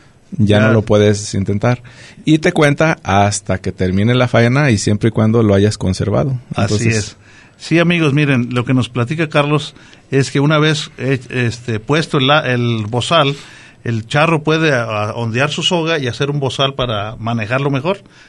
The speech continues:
Speaker 2: Peor si es un toro que bravea, si es un
Speaker 1: Ujú.
Speaker 2: toro que embiste al caballo,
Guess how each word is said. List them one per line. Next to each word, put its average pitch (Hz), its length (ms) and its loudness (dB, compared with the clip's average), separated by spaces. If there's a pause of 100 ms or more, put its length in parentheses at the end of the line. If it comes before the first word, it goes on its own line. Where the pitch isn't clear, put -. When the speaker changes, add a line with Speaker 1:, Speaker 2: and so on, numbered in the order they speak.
(300)
Speaker 2:
Peor 131 220 2
si - 160 0
es 127 120 0
un 131 120 0
toro 127 520 2
que 117 120 -2
bravea, 139 580 2 (400)
si - 160 -2
es 101 100 2
un 135 100 0
Speaker 1:
Ujú. 98 60 -2
Speaker 2:
toro 131 260 2
que 113 100 -2
embiste 123 380 0
al 107 100 -2
caballo, 139 540 2